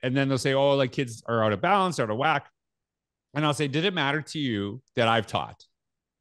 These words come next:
And they're like, "Yeah." I said, "Okay, why?" And they're, and most times they say, "Well, 'cause it gives you credibility. Like, you've been in the classroom, you understand some of the struggles we're going through." And I said that, and that's why I intentionally shared that.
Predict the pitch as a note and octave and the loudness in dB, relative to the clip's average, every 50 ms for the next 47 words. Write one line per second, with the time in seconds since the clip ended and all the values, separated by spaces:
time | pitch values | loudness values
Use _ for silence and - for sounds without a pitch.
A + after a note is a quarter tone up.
0 | _ _ _ A2+ A#2 B2 A#2+ A#2 G#2+ F#2+ F#2 F2+ F2 G2+ C3 D3 - - B2+ B2 | _ _ _ -2 0 4 4 4 4 4 2 0 0 0 0 -2 -2 -2 -4 -2
1 | - C#3 A#2+ B2+ B2 - C3 A2+ G#2+ G#2 A2 G#2 E2+ D2+ C#2 F#2+ - - _ _ | 0 0 0 0 0 2 2 2 2 4 4 4 2 0 -2 -8 -14 -20 _ _
2 | A#2 A#2 A#2+ A#2+ A#2+ B2 - A#2+ A#2+ A#2+ B2 B2 B2 C3+ C3+ - D3+ C#3 C#3+ C3 | -4 -2 0 0 0 -2 -2 -2 -2 -2 0 2 2 2 2 2 0 -2 -2 -2
3 | A#2+ A#2 C#3 B2+ B2+ C3 C3 B2 A#2+ - C3+ B2 B2+ G#2 A2+ A2 G2 G#2+ - - | -2 -2 -2 0 0 0 0 0 -2 -4 -6 -6 -4 -4 -4 -4 -4 -6 -4 -2
4 | G#2 F#2+ F2+ F2+ G2+ G2 D#2+ - F2 F2 F#2 F2+ - G2+ G#2 G#2+ G#2 F2 - - | -2 -2 0 0 -2 -2 -2 -4 -6 -6 -6 -6 -4 -4 -2 -2 -2 -2 -2 -2
5 | G#2+ G#2+ G#2+ G2+ G2+ - - G2 G2 G2+ - - F#2+ G2 G2+ G2+ G2+ G2+ F#2+ G2+ | 0 0 0 0 -2 -2 0 0 0 0 0 -2 -2 -2 0 0 -2 -2 -4 -4
6 | F#2 G#2 G2+ G2+ G#2 G2+ - G2 F#2+ G2 - G2 G2 F#2 - - F#2+ F#2 F#2 F2 | -2 0 0 0 -2 -2 -2 -2 -4 -4 -4 -6 -6 -6 -4 -4 -4 -2 -2 -4
7 | F2 F2+ F2 G#2+ B2+ C3 G#2+ - - - - _ - - - _ _ _ _ _ | -4 -4 -4 -2 -2 -2 -2 -6 -10 -16 -18 _ -20 -20 -20 _ _ _ _ _
8 | _ _ _ _ _ - - B2+ B2+ B2+ B2+ - A#2 B2+ B2 - B2 A#2 A#2+ C3 | _ _ _ _ _ -6 -2 2 2 2 2 2 0 0 0 0 0 0 0 0
9 | C3+ - C3+ B2 B2 C3 C3+ C#3 C3+ - C3+ B2+ A#2+ A#2+ A#2 A2 G#2+ - A#2+ A#2+ | 0 0 0 0 0 2 2 0 0 0 2 2 4 4 2 2 0 -2 -4 -4
10 | A#2 - A2+ G#2+ G2+ - - A#2+ A#2+ A2+ F#2 - D2+ C#2+ C#2+ | -4 -4 -6 -6 -6 -4 -2 -2 -2 -2 -2 -4 -8 -8 -10